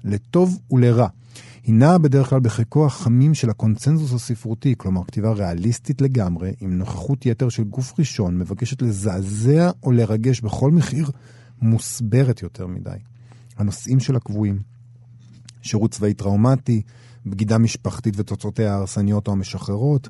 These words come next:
בדרך כלל הרסניות, או סבתא שאחרי מותה הת-, מתברר איזה סוד, ניהלה רומן עם קצין בריטי או נאצי, או הפכה מסתורין ביחס לתרבות שנמחקה,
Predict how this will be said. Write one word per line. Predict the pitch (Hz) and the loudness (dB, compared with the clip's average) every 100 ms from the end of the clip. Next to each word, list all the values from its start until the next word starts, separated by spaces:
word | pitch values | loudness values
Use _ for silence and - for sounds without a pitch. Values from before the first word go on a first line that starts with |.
| 139 | -8
בדרך | 90 104 - | -4 -2 -2
כלל | 98 | -4
הרסניות, | 87 - 98 107 143 151 - - - - - - - | -6 -6 0 4 4 2 -2 -20 -20 -20 -20 -20 -12
או | 107 | -8
סבתא | - 170 175 - 156 135 | -2 2 2 2 2 2
שאחרי | - 98 - 123 | -2 -6 -2 0
מותה | 113 104 117 | 2 0 0
הת-, | 110 98 - | 0 -2 0
מתברר | 110 101 101 110 135 | 2 2 4 4 4
איזה | 127 101 | 4 0
סוד, | - - 214 165 110 | -2 4 6 6 2
ניהלה | 104 104 123 | 2 4 6
רומן | 120 120 120 | 6 6 6
עם | |
קצין | 117 120 123 113 95 | 4 2 4 4 4
בריטי | 120 123 | 2 4
או | 107 | 4
נאצי, | 151 202 - 143 | 6 4 2 2
או | 101 | 2
הפכה | - 113 | 0 0
מסתורין | 113 202 117 113 | 0 0 2 4
ביחס | 107 113 - - | 4 2 0 -6
לתרבות | - 104 113 - | -6 -2 0 2
שנמחקה, | 113 107 113 - 202 | 2 2 0 4 4